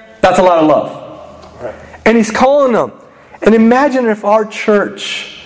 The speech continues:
Speaker 1: if each person and every disciple was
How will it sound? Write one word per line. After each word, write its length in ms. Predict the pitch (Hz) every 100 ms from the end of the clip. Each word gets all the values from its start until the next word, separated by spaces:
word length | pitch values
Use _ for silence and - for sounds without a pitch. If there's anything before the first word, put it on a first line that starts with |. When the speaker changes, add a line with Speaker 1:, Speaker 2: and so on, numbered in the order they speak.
| - - - - - -
Speaker 1:
if 300 | 165 170 -
each 680 | 214 240 - - - - - - - -
person 640 | - 220 196 196 135 120
and 100 | 131
every 380 | 185 220 220 226
disciple 680 | 196 196 - 175 175 175 131
was 140 | 120